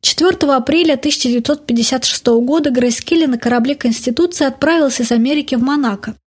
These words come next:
чтобы выйти замуж за князя Ренье. Сказка про Золушку достигла желанной кульминации. Грейс чувствовала себя безмерно счастливой.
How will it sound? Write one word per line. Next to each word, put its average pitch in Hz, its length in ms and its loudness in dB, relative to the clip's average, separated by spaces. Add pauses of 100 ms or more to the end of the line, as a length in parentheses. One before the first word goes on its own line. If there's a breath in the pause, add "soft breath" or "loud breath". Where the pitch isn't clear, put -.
(180)
чтобы 285 320 0
выйти 262 260 0
замуж 254 360 0
за 226 120 0
князя 233 380 -2
Ренье. 240 420 -2 (640)
Сказка - 460 -2
про 247 160 0
Золушку 330 400 0
достигла 285 480 0
желанной 254 500 0
кульминации. 233 800 -4 (880)
Грейс 349 300 2
чувствовала 302 440 0
себя 269 360 0
безмерно 254 500 0
счастливой. 233 720 -2